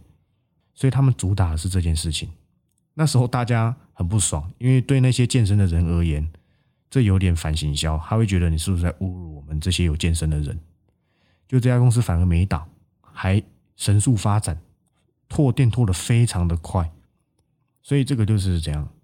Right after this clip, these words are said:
这个就是攻克你人性这个心里面的部分。我不跟你争那十五趴，我要的是那八十五趴，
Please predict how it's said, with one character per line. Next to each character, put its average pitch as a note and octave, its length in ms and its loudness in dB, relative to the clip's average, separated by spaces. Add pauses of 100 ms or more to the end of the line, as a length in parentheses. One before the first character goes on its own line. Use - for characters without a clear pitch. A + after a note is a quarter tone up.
这 D3 120 0
个 C3 60 4
就 B2 120 2
是 A#2 140 0
攻 A2 240 0
克 G#2+ 220 0
你 D2 380 -6 (640)
人 F#2 260 0
性 E2+ 380 0
这 E2 140 -6
个 D#2 460 -2 (640)
心 A2 260 2
里 E2 100 2
面 F2 160 2
的 D#2+ 80 0
部 D#2+ 180 -8
分。 D#2 200 -6 (240)
我 F#2 120 -4
不 A2 140 2
跟 B2 100 2
你 G#2 80 4
争 G2+ 220 2
那 G#2 100 4
十 E2+ 160 -2
五 E2 120 0
趴， D#2 280 -4 (580)
我 F2+ 120 -6
要 G2+ 220 2
的 E2 100 0
是 F2+ 220 0
那 F2+ 140 2
八 F2 240 -2
十 - 120 -6
五 D2+ 100 -4
趴， D#2 200 -6